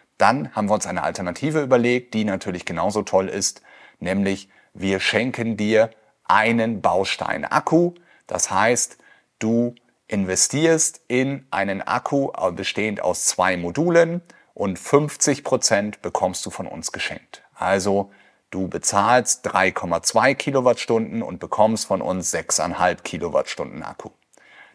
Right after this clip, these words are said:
Damit ist dein Haus von Frühjahr bis Herbst an den meisten Nächten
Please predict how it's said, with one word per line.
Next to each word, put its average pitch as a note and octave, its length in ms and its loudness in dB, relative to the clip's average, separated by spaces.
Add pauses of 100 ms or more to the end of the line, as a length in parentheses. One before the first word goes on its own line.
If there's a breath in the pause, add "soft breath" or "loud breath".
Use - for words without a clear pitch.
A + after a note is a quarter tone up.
Damit B2 580 2 (280)
ist - 280 0
dein F2+ 300 -2
Haus F2+ 340 2
von D#2 260 -6
Frühjahr D3+ 640 4
bis G#2+ 320 -4
Herbst B2+ 560 2
an D#2+ 160 -8
den D#2 200 -8
meisten G#2 640 2
Nächten F#2+ 600 -4